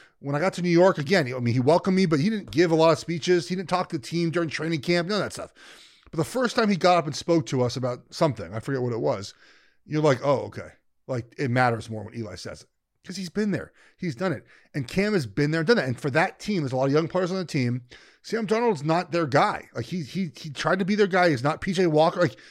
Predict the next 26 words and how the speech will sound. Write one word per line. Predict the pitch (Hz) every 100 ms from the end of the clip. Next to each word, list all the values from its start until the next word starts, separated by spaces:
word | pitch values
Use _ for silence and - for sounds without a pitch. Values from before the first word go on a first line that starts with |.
| -
you | 143 170
need | 220
your, | 214 - 160
you |
take | 160 262 269
the | -
personality | 226 196 185 185
of | 135
your | 127
quarterback, | - 254 123 - -
right? | 131 120
That's | 156 -
typically | 180 180 165
what | 135 160
teams | - 151 120
are. | 175 160 - - - - _
And | 156 151 147 135 - _
in | 147
that | 147 175
moment, | 196 233 175 151
we, | 151
I | 160
saw | 220
the | 190
video | 190 175
too. | - 147 131